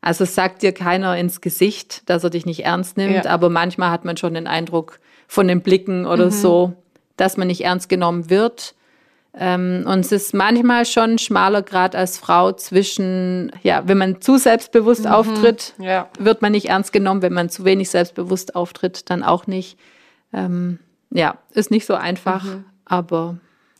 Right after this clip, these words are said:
Speaker 2: Ja, und ich glaub,
Speaker 1: ja.
Speaker 2: vor allem deswegen braucht's eben auch diese Netzwerke oder dieses Supporten untereinander als Frauen.
Speaker 1: Ja. Ich bin felsenfest davon überzeugt, dass wenn wir bessere Strukturen haben mit Kinderbetreuung für Pflege, ähm,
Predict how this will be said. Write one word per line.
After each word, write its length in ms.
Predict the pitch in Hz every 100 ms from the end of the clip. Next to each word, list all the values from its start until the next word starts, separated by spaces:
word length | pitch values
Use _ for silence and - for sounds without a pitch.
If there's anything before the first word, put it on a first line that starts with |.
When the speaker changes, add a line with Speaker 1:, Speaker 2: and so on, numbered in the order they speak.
| -
Speaker 2:
Ja, 100 | 202
und 60 |
ich 80 | 208
glaub, 140 | 208 143
Speaker 1:
ja. 80 | 160 185 - -
Speaker 2:
vor 100 | -
allem 220 | 190 208 196
deswegen 420 | 214 - 202 190
braucht's 340 | - 202 208
eben 120 | 185
auch 80 | 175
diese 220 | 175 170
Netzwerke 480 | 185 185 - 185 185
oder 120 | 175 175
dieses 300 | 185 185 -
Supporten 440 | 185 196 190 190
untereinander 680 | 208 190 190 180 170 175 170
als 180 | 170 -
Frauen. 320 | - 175 180
Speaker 1:
Ja. 220 | 190 165 - _ _ _ _ _ _ _
Ich 140 | - 180
bin 160 | 196 196
felsenfest 760 | - - 202 202 202 196 196
davon 240 | 190 185 190
überzeugt, 600 | 190 185 - 180 185 190
dass 180 | 185 185
wenn 220 | 190 185
wir 400 | 185 180 156 190
bessere 420 | 208 196 208 190 185
Strukturen 540 | - 190 - 220 202
haben 500 | 175 180 180 180 180
mit 340 | 175 185 - - _ _ _ _ _ -
Kinderbetreuung 760 | 220 202 185 180 180 180 180 180
für 120 | 196
Pflege, 840 | - 185 185 180 180 175 175 - -
ähm, 580 | 190 180 180 170 -